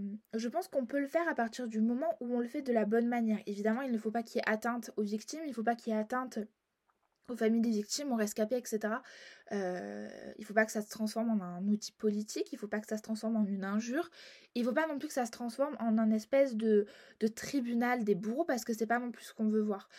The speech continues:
Euh, après, je pense, je pars du principe qu'on devrait pouvoir parler de tout, représenter tous les événements, toutes les situations et surtout... Euh, tous les,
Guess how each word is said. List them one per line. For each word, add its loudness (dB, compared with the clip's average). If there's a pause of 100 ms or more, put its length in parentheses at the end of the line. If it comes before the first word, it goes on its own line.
(280)
Euh, -8
après, 2
je -6
pense, -6
je -6
pars 4
du -8
principe -6
qu'on -6
devrait 0
pouvoir -4
parler 0
de 0
tout, -4
représenter -2 (160)
tous -6
les 0
événements, 2
toutes -12
les -4
situations -6
et -4
surtout... -6
Euh, 4 (400)
tous -10
les, 6